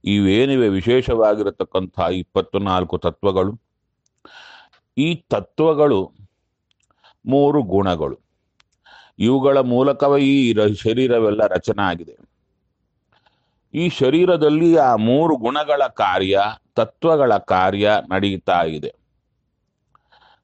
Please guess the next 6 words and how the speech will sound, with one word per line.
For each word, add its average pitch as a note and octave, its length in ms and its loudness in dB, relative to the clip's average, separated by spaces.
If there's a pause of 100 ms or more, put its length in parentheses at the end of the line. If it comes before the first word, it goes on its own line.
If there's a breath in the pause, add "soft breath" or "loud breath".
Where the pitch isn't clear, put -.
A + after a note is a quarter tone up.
ಕಾಲ B2 320 0
ಕಾಲಕ್ಕೆ B2 880 -2 (440)
ಮೂರು B2+ 540 2
ಗುಣಗಳ A#2+ 540 0 (880)
ಪ್ರಭಾವ, G2 480 0 (760)
ಅದರಿಂದಾಗಿ B2+ 1040 0